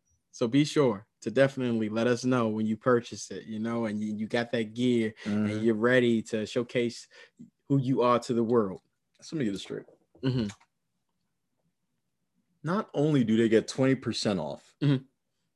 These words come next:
Speaker 1: Yes.
Speaker 2: but they also get featured on our page.
Speaker 1: Absolutely.
Speaker 2: That's incredible.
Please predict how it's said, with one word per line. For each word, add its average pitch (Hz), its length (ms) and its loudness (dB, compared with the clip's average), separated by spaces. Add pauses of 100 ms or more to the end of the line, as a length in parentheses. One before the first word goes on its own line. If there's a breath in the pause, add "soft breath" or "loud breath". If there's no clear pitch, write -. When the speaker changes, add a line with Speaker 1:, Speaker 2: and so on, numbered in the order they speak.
(200)
Speaker 1:
Yes. - 320 -6 (1300)
Speaker 2:
but 110 200 0
they 120 180 6
also 135 340 2
get 113 220 0
featured 147 380 -4
on 110 120 0
our 104 100 -2
page. - 440 -12
Speaker 1:
Absolutely. 151 880 0
Speaker 2:
That's 156 240 -2
incredible. - 720 -12